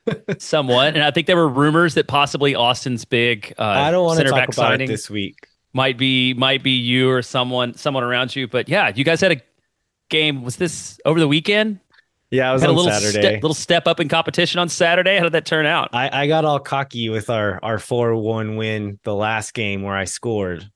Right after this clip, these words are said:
Speaker 1: Uh, in the summer, my league does a little World Cup style tournament where you have group play, like a seeded group play, and then we won our first two games in group play,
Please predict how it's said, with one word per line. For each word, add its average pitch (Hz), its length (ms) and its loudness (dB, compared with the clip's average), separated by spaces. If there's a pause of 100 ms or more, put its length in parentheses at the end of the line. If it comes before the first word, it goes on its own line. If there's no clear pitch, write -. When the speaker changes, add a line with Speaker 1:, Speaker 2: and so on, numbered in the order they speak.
(140)
Speaker 1:
Uh, 107 260 -2 (720)
in 160 220 0
the 135 100 0
summer, 151 540 0
my 123 180 0
league 127 400 0
does 120 340 -2
a 120 40 -6
little 117 260 0
World 113 280 -2
Cup 120 180 -4
style 95 500 -4 (480)
tournament 110 500 -4
where 104 220 -4
you 104 200 -2
have 101 260 -4
group 123 260 -4
play, 117 440 -4 (840)
like 120 200 -4
a - 20 0
seeded 135 500 -2
group 127 300 -2
play, 123 420 0
and 113 220 -6
then 110 380 -4
we 139 240 0
won 147 240 2
our 131 140 0
first 131 300 -2
two 123 140 -4
games 123 380 -2
in 107 100 -4
group 120 220 -2
play, 92 400 -8